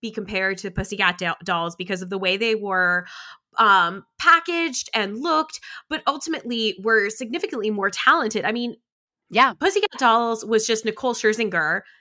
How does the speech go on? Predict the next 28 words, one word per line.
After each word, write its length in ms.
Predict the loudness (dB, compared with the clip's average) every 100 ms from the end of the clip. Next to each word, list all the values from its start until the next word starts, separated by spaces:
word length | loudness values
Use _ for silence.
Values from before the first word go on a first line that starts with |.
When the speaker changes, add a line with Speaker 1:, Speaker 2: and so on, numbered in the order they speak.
| _
Speaker 1:
and 180 | 4 6
then 200 | 6 6
Speaker 2:
Mm-hmm. 200 | 4 4
Speaker 1:
four 160 | 4 4
other 220 | 4 2
chicks. 500 | -2 -6 -8 -10 -16 -18 -8
Like, 240 | 2 4 6
it 160 | 4
Speaker 2:
<laughs> 60 | 6
Speaker 1:
was, 420 | 6 6 2 -6 0 2
you 140 | 6 8
know 80 |
what 100 | 6
I 20 | 6
Speaker 2:
Seriously. 120 | 0
Speaker 1:
mean? 380 | 0 0 0 -2
Like, 260 | 2 2 2
and, 140 | 2
Speaker 2:
No, 200 | 4 4
Speaker 1:
and 100 | 2
here, 500 | 2 4 6 4 2
Speaker 2:
seriously. 300 | -4 -12 -12 -4
Speaker 1:
D 160 | 0 0
K, 580 | 0 0 2 2 2 4
everybody 480 | 2 2 -2 0 4
got 340 | 6 6 4
featured, 720 | -6 -8 -4 0 2 2 0 -2
which 260 | 0 -2